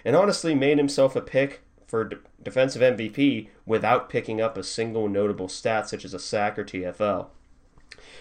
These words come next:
The other person to watch is certainly the Wasp, T J Smith. He's quickly turning into this defense's enforcer, developing quietly behind senior Jerron McPherson.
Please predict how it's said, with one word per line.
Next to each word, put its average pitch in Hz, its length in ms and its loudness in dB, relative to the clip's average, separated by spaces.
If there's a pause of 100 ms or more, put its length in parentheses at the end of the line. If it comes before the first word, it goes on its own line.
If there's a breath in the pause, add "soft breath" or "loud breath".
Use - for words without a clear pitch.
(140 loud breath)
The 139 140 8
other 170 160 8
person 160 320 4
to 147 60 4
watch 135 380 2
is 120 180 -2
certainly 143 480 4
the 117 100 2
Wasp, 95 540 -2
T 113 180 -6
J 107 160 0
Smith. 104 460 -2 (440 loud breath)
He's 139 200 2
quickly 190 400 0
turning 147 400 4
into 123 180 -2
this 117 140 -2
defense's 120 560 0
enforcer, 98 640 -2 (200 loud breath)
developing 170 480 4
quietly 160 500 2
behind 120 420 -2
senior 135 380 2
Jerron 107 380 0
McPherson. - 580 -4